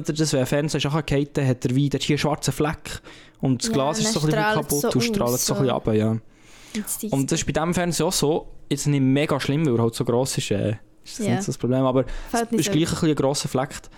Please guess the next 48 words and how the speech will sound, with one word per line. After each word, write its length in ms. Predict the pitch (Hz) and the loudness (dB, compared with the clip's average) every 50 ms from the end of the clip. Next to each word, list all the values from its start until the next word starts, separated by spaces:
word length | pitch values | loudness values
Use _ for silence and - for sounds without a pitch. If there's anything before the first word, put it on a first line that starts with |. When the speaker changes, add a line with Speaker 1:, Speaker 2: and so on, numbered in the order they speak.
| - - - - - - - | -20 -20 -20 -20 -20 -8 -2
Speaker 1:
Und, 180 | 139 135 127 | 0 2 2
ähm, 220 | 131 127 127 131 135 | 4 4 2 2 0
dann 200 | - 156 160 165 143 - - | 0 0 0 0 -2 -4 -2
habe 180 | 127 131 131 | 0 2 4
ich 60 | 131 120 | 4 2
dort 120 | 131 - | 2 0
hier 100 | - 165 | 0 0
mal 140 | 170 175 175 | 2 2 2
fünf 160 | - 202 - | 2 0 0
Stutz 180 | - - 220 - | 2 0 -2 0
geboten 340 | - - 202 214 208 - 160 | 0 0 0 0 2 2 2
und 140 | 131 120 - | 2 2 0
dachte, 220 | 117 113 - - 117 | -2 -4 -2 0 0
ja, 200 | 117 131 131 120 - - - | 2 2 0 -2 -6 -16 -18
ist 100 | - - | -16 -6
kein 140 | - 160 147 | -6 -6 -2
Problem, 280 | - 151 147 196 208 | 0 0 2 2 0
ich 60 | 185 - | 0 0
kann 80 | 143 | 0
den 100 | 135 147 151 | 0 2 2
mal 120 | 156 151 | 2 2
holen, 340 | 135 123 147 165 165 165 151 | 2 2 2 2 2 2 2
vielleicht 220 | - 123 120 117 - | 2 0 0 0 0
kann 100 | 131 120 | 0 2
ich 60 | 131 | 4
irgendwie 160 | 135 127 123 | 4 4 4
etwas 200 | 131 127 - 123 | 2 2 0 0
mit 180 | 131 135 127 - | 0 0 2 2
ihm 80 | 127 139 | 2 2
machen, 280 | 156 165 - - 147 | 2 0 -2 -6 -2
kann 120 | - 123 110 | 0 0 2
ihn 60 | 113 | 2
brauchen, 380 | 135 170 185 175 - - 165 156 - - - - - - - | 2 2 2 0 0 -2 -4 -4 -4 -12 -16 -18 -18 -4 0
mal 120 | 120 120 | 2 2
schauen, 220 | 123 139 143 131 120 | 4 2 2 2 2
wie 40 | 113 | 0
es 120 | 110 - | 0 2
tut. 360 | - 180 175 175 175 - - - - | 2 2 2 2 0 -6 -16 -12 -8
Und 80 | 123 113 | -2 0
dann 160 | 110 110 120 117 | 2 2 2 2
habe 80 | 110 107 | 2 2
ich 60 | 110 | 2
wirklich 180 | 135 143 - - | 2 0 -2 -4
für 80 | 123 | -2
fünf 180 | - 175 190 - | 0 0 0 0
Stutz 480 | - - 156 175 - - - - - - - | 0 0 0 0 0 -4 -8 -10 -10 -4 -2
einfach 160 | 131 131 - | -2 -2 0
den 240 | - - 113 110 107 | -2 -2 0 0 0